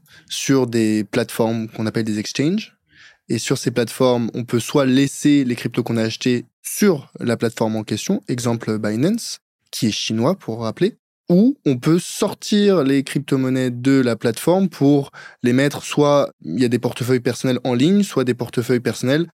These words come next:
qu'on appelle cold, froid en français, euh, parce qu'ils ne sont tout simplement pas connectés à Internet.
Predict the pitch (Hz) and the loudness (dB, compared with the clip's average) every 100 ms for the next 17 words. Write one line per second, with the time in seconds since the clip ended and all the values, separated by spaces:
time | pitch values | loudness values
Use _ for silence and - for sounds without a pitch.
0 | _ - 117 110 117 113 - 160 170 117 | _ -4 -2 0 -2 -2 2 2 2 -2
1 | _ - - 120 139 117 - 113 139 175 | _ -10 -2 0 0 -4 -4 -2 0 -2
2 | - - 110 - 110 - 127 110 127 139 | -4 -8 -6 -4 -6 -2 -2 -2 -2 -2
3 | - - 104 120 - 131 123 127 113 - | -4 -8 -4 -4 -2 -2 0 0 -2 0
4 | 147 151 135 123 123 123 110 107 - | -2 0 -2 -2 -2 -4 -4 -6 -14